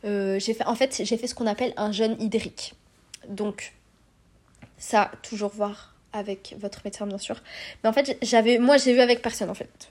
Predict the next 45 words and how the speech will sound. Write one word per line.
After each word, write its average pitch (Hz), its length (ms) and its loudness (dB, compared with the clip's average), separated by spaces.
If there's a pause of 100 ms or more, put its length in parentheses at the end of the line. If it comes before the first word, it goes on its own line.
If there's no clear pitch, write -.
euh, - 160 -10
pour - 100 -14
être 208 200 -2
honnête. 226 280 0 (380)
J'ai 214 200 -2
fait 269 200 -4
mon 262 160 -2
truc, 269 180 -6
j'ai 214 80 -8
tenté 214 220 -4
mon 240 100 -4
expérience. 226 800 -8 (220)
Et 214 100 -6
puis, 269 500 -4
euh, 196 160 2 (480)
c'était - 280 -6
une 208 160 0
expérience 226 400 -6
très - 180 -8
bizarre 214 580 -4 (320)
parce - 200 -6
que - 180 -8
j'ai - 380 0
ressenti 233 520 -4
ce - 140 -6
truc 233 340 -8
de 208 140 0
manque, 214 480 0 (380)
de 226 80 2
pulsion. 269 720 -6 (240)
C'est 277 100 0
là 311 120 6
que 311 60 -8
j'ai 226 100 -2
compris 240 340 -6
que - 80 -16
c'est, 202 480 -6
j'avais 208 400 -6
une 208 80 -2
relation 208 380 -4
tellement 233 320 -2
malsaine 214 500 -2
avec 202 220 -6
la 190 80 -4
nourriture. 190 400 -10